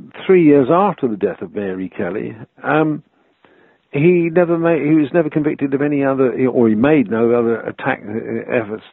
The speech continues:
towards violence or, or, or, or, or, or murder.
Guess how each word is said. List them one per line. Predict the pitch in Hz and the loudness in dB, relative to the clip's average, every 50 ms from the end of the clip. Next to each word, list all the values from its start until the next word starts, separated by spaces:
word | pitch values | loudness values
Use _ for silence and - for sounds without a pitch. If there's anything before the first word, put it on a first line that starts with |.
| - | -6
towards | - 131 123 110 110 107 98 | -4 -2 0 0 0 -2 -4
violence | 92 104 117 120 120 120 123 127 123 104 - | -2 0 2 2 2 2 2 0 -2 -4 -2
or, | - 113 113 | 0 0 0
or, | 110 - 120 117 117 117 117 - | 2 2 2 2 2 0 -2 -4
or, | - 131 120 117 113 | -2 0 0 0 0
or, | - - 120 117 113 | -2 -2 -2 -2 0
or, | - - 131 123 113 - - | 0 0 0 0 0 -2 0
or | 131 135 139 | 0 0 0
murder. | 143 143 160 196 214 - - 92 92 | 2 0 0 0 0 -2 -2 -2 -2